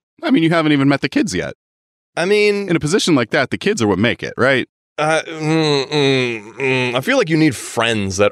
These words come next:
Speaker 2: aren't work colleagues. And out there,
Speaker 1: Yeah.
Speaker 2: she wouldn't really have any friends.
Speaker 1: That's true.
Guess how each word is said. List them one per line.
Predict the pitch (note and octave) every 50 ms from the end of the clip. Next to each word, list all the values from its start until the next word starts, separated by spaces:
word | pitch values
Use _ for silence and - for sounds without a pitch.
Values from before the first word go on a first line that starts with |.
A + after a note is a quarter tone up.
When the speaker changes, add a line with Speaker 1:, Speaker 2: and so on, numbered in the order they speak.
| -
Speaker 2:
aren't | G#2+ A2 A#2 A2+ -
work | G#2+ G2+ G2 G#2+ G#2+ G#2 - - -
colleagues. | - - G2 F#2+ F#2 - D#2+ - - C3+ D#3+ - - - - - _ -
And | A2 A2 A2
out | A#2+ B2+ -
there, | - C3+
Speaker 1:
Yeah. | B2 G#2+ A2+ G#2
Speaker 2:
she | A2 A#2+
wouldn't | A2 A#2+ A2+ G2+
really | G2+ A2 G#2
have | G2 F#2 A2 G2 F#2+
any | F#2 F2+ -
friends. | G2+ - - - - - - - - - - -
Speaker 1:
That's | - - - -
true. | - - C#2+ - -